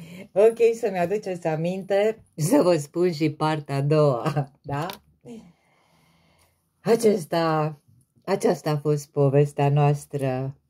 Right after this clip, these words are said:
despre îngerașul întrupat. Eu la revedere de la voi, cu aceleași mulțumiri că sunteți alături de mine. Vă iubesc și vă îmbrățișez cu tot dragul.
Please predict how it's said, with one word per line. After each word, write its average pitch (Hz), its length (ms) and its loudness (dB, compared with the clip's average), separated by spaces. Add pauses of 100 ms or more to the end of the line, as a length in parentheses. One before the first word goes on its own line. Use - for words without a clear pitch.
(320)
despre 135 840 -4 (640)
îngerașul 117 720 -12 (100)
întrupat. 107 540 -16 (2250)
Eu 127 240 -2
la 131 160 0
revedere 127 480 -4
de 131 140 -4
la 123 180 -4
voi, 120 520 -2 (1400)
cu - 140 -4
aceleași 156 600 2
mulțumiri 143 600 2
că 139 120 -4
sunteți 120 460 -10
alături 131 440 -2
de 131 140 0
mine. 123 600 -6 (400)
Vă 143 200 4
iubesc 151 340 4
și 170 80 -6
vă 151 120 0
îmbrățișez 135 760 -2
cu 113 120 -10
tot 147 260 -4
dragul. 131 680 -4